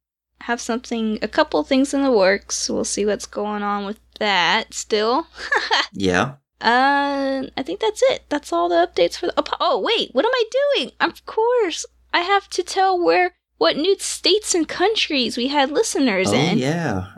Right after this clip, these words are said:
Speaker 2: our new ones.
Speaker 1: Sorry,
Speaker 2: That's right.
Speaker 1: guys. So we have some new listeners in, uh, what should we do first? Countries or states?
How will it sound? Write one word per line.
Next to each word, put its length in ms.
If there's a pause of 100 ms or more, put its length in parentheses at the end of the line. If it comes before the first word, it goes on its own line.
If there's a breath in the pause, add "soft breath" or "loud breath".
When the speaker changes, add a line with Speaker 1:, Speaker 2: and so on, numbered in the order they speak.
Speaker 2:
our 120
new 180
ones. 160
Speaker 1:
Sorry, 280
Speaker 2:
That's 120
right. 140
Speaker 1:
guys. 180 (500)
So 520
we 160
have 200
some 240
new 160
listeners 640
in, 840 (140)
uh, 380
what 140
should 80
we 80
do 120
first? 420
Countries 440
or 260
states? 580